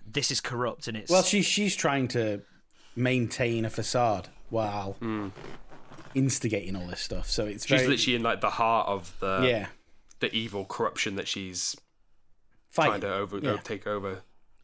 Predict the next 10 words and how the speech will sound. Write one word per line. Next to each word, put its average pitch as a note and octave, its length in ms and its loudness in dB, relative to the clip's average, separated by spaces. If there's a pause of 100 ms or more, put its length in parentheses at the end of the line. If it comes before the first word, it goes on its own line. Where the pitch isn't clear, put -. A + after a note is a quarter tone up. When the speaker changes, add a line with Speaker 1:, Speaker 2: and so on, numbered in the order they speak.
(100)
Speaker 1:
Uh, G#2+ 60 -10 (600)
I, D#3+ 260 2 (320)
it's, E3+ 300 0
I F3 60 2
think A3+ 220 0
it's - 120 -2
done F#3+ 240 0
really, D#3 440 0
I D3+ 60 0
think D3+ 260 -6